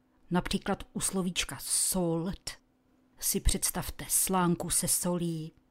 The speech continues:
chuť soli, její barvu, konzistenci.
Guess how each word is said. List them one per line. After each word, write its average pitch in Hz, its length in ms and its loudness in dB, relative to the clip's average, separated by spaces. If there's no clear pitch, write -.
chuť - 380 0
soli, 175 600 2
její 170 360 2
barvu, 160 760 0
konzistenci. 170 1160 0